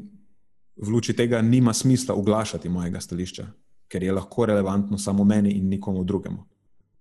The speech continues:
In pač to moje, ne, moje stališče ne more in ne sme biti stališče,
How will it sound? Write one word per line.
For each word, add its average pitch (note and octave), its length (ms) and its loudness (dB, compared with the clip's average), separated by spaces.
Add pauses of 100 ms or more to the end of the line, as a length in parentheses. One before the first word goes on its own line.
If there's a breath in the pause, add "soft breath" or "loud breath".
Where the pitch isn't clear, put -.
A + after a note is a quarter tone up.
(480)
In G#2+ 260 2
pač A2 220 -4
to C3 100 2
moje, B2 280 4
ne, A2 100 2
moje B2 240 2
stališče A#2 380 0
ne G2+ 100 4
more A#2+ 320 4
in G#2+ 100 4
ne G2+ 80 4
sme B2+ 320 0
biti G2 320 -2
stališče, G#2 600 -4